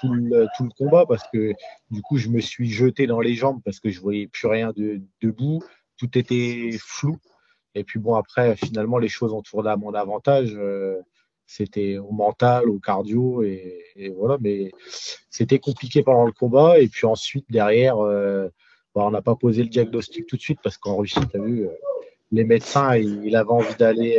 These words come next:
euh, d'aller à la gourde, tu vois. C'était plus important que de m'ausculter.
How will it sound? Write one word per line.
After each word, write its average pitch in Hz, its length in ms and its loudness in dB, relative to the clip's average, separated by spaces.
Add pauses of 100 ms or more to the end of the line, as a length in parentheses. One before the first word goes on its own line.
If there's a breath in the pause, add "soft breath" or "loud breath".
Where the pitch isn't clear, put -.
euh, 104 340 2
d'aller 113 200 4
à 113 80 4
la 117 140 4
gourde, 135 360 4
tu - 140 2
vois. 131 140 4 (340 loud breath)
C'était - 180 -4
plus 139 240 0
important 151 460 2
que 131 160 4
de 120 120 4
m'ausculter. 123 680 2